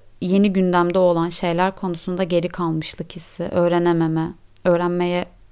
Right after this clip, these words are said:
vakit ayıramama hissi. Bilmiyorum. Bu yetersizliklerin nasıl çözüm olacağını da bilmiyorum. Size paylaşmak istedim yani. Kendini yetersiz hissetmenin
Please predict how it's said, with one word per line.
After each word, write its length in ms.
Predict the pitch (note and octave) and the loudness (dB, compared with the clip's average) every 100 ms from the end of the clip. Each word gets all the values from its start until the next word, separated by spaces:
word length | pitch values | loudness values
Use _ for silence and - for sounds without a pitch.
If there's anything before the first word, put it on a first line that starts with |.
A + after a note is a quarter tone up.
| _ - | _ -8
vakit 320 | E3+ - - | -6 -6 -2
ayıramama 480 | F#3+ F3 F3 E3+ E3 | 0 0 0 -2 -2
hissi. 440 | D#3+ - - F3+ F3+ - - - - - - - - - - - - - - - - - | -4 -6 -8 -8 -10 -16 -20 -20 -20 -20 -20 -20 -20 -20 -20 -20 -20 -20 -20 -20 -20 -2
Bilmiyorum. 600 | G#3 G3+ F3 E3 E3 G3 - - - - - - - - - - - - - | 2 4 4 2 -2 -4 -10 -18 -20 -20 -20 -20 -20 -20 -20 -20 -16 -12 -6
Bu 100 | F#3 | 2
yetersizliklerin 960 | G#3+ G#3 G#3+ G#3 A3 G3 G3+ G#3+ G#3 G#3+ | 4 6 4 4 2 0 -2 -2 0 0
nasıl 200 | G#3 G#3 | 0 -4
çözüm 320 | - G3 G3+ | -4 -2 0
olacağını 420 | F#3+ F3+ F#3 F3 | -2 0 0 0
da 100 | E3 | -2
bilmiyorum. 520 | D#3 D#3 D#3 E3 F#3 A#3+ - | -2 -2 -2 -2 -6 -10 -12
Size 280 | - G3 A3 | -4 2 4
paylaşmak 580 | G#3 F#3 F3+ G3 F#3+ | 4 2 2 -2 -4
istedim 400 | - - D#3 D#3 | -4 -4 -4 -2
yani. 400 | D#3 D#3 D#3 F3+ - | -2 -2 -2 -4 -6
Kendini 680 | G3 F#3+ F#3+ G#3+ G#3+ G#3+ G#3+ - - - - - - F#3+ | -2 0 0 0 0 0 -2 -8 -20 -20 -20 -20 -4 2
yetersiz 600 | F#3+ G#3+ G3+ - A3 A3 | 4 6 4 2 0 0
hissetmenin 800 | G3+ G#3+ G3+ G#3 G3 G3+ G#3 | 2 2 2 2 2 2 0